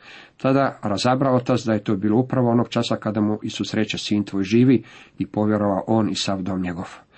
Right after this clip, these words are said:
Bjaše to drugo znamenje što ga učini Isus po povratku iz Judeje u Galileju. Otac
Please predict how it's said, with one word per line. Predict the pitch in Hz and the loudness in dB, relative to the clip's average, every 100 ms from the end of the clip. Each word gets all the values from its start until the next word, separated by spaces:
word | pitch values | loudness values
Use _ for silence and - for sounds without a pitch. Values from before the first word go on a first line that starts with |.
| - - - | -20 -20 -2
Bjaše | 147 139 127 | -2 0 0
to | 127 | 0
drugo | 110 135 113 92 - | 4 4 4 0 -4
znamenje | - 104 117 113 | -4 2 2 2
što | 107 107 | 0 -4
ga | 98 | 0
učini | 107 - 104 92 | 0 0 -2 -2
Isus | 107 107 - | -4 -6 -6
po | 87 | -10
povratku | - 101 107 - - | -6 -2 -2 -4 -4
iz | 90 101 | -4 -4
Judeje | 92 98 95 | -4 -4 -4
u | 98 | -4
Galileju. | 98 95 98 78 - _ - - - - - | -4 -2 -2 -4 -10 _ -20 -20 -20 -16 -4
Otac | 120 135 | -2 -2